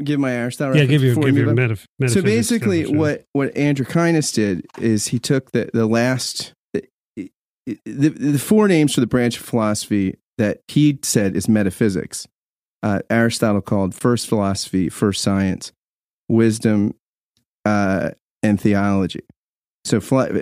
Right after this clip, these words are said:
Speaker 1: first philosophy, first science, wisdom, and theology. Now, it appears that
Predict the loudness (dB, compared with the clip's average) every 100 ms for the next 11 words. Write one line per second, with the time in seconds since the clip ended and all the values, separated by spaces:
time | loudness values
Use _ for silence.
0 | -2 -2 0 0 -2 -2 -2 -2 -2 0
1 | 0 0 0 0 -2 -2 -2 -4 -6 -12
2 | _ _ _ 0 2 0 -4 _ -2 -2
3 | -4 -2 2 4 2 2 0 -2